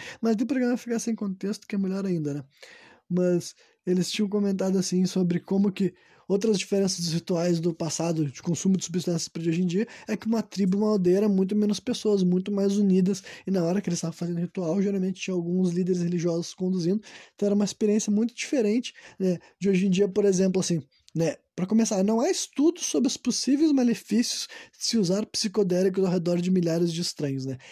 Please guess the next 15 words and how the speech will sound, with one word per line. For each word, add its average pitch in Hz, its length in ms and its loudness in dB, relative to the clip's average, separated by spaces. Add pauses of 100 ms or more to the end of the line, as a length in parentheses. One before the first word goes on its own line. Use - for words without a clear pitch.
E 233 80 0
aí 254 360 2
é 247 80 -4
por 254 160 -4
todas 285 200 -2
as 302 120 -2
questões. 202 400 -2
Em - 20 -20
primeiro 202 200 0
lugar, 185 220 0
as 170 140 -6
questões 196 400 -2
biológicas 180 640 0
mesmo, 175 300 0 (400)
ra-, - 340 -6